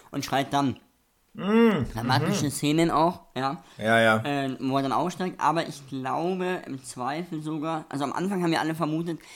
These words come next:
Speaker 1: er will sich vor, vors Team stellen. Bei uns am Interview bei Servus T V schaut er auch die ganze Zeit weg, wo er sagt, „Es ist mein Fehler“ und so weiter und so fort.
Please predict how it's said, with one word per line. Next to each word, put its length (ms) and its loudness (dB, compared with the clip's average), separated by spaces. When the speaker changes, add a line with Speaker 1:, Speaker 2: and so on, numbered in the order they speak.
Speaker 1:
er 140 -2
will 100 2
sich 180 -2
vor, 180 -4
vors 300 -8
Team 180 -4
stellen. 320 -6
Bei 60 -4
uns 240 -4
am 160 -2
Interview 400 -2
bei 80 -4
Servus 320 -4
T 60 -12
V 260 -6
schaut 160 0
er 60 4
auch 80 2
die 80 -2
ganze 220 -2
Zeit 180 -8
weg, 240 -6
wo 80 -8
er 80 -8
sagt, 140 -10
„Es 80 -14
ist 120 -12
mein 300 -4
Fehler“ 340 -4
und 120 -8
so 100 -10
weiter 240 -4
und 80 -8
so 80 -10
fort. 360 -6